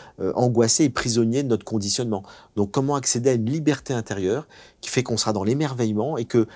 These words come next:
à travers toutes les difficultés, les obstacles, les souffrances et tout, on va regarder la vie autrement, et ça va devenir un jeu, la vie, ça va devenir quelque chose de joyeux,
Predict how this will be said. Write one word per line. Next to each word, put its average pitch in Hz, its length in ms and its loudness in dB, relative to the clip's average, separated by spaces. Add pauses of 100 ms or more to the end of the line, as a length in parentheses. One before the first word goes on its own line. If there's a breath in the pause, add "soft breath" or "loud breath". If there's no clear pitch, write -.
(140 loud breath)
à 131 80 -4
travers 135 260 0
toutes 240 220 -6
les 196 80 2
difficultés, 175 640 -2
les 139 200 2
obstacles, 151 440 -4
les 139 40 -2
souffrances 156 380 -4
et - 20 -14
tout, 214 160 0 (400 loud breath)
on 131 120 2
va 151 340 2 (240)
regarder 147 580 4
la 127 100 6
vie 120 140 -2
autrement, 110 500 -2 (400 soft breath)
et 107 60 -2
ça 139 120 4
va 135 120 4
devenir 131 320 0
un 120 80 2
jeu, 104 220 2
la 131 120 0
vie, 113 140 -2
ça 123 140 2
va 107 100 2
devenir 110 260 0
quelque 107 140 -2
chose 135 300 0
de 104 140 4
joyeux, 117 500 4